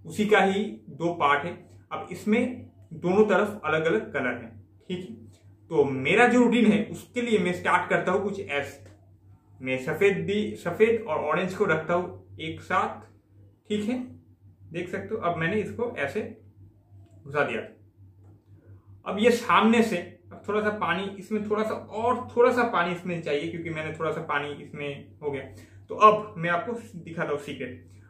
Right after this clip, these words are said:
अभी आपको दिखने में ये सफेद लग रहा है, जब मैंने रुमाल को घुमाया, रुमाल को उसके ऊपर रखा और थोड़ा सा ग्लास को घुमाया, तो आपको दिखा ये orange।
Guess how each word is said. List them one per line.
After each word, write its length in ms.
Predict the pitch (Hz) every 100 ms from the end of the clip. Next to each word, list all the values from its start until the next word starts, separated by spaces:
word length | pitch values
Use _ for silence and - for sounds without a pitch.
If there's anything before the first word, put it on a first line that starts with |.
| _
अभी 200 | 180 220
आपको 280 | 240 226 220
दिखने 340 | 175 190 190 175
में 140 | 170
ये 240 | 165 160 160
सफेद 360 | 170 208 214
लग 180 | 190 190
रहा 120 | 175
है, 260 | 180 185 - - - -
जब 200 | 165 220
मैंने 180 | 208 208
रुमाल 360 | 180 175 180 170
को 100 | 170
घुमाया, 560 | 147 160 180 180 170 165
रुमाल 300 | 156 180 180
को 100 | 175
उसके 180 | -
ऊपर 220 | 175 165 156
रखा 240 | 170 160
और 440 | 139 - 160 160 -
थोड़ा 160 | 160 180
सा 120 | 175
ग्लास 260 | 151 139 143
को 60 |
घुमाया, 360 | 143 165 180 147 - - - -
तो 80 | 101 117
आपको 340 | 135 151 - 190
दिखा 340 | 143 127 143 127 - -
ये 300 | 123 127 -
orange। 380 | 131 120 110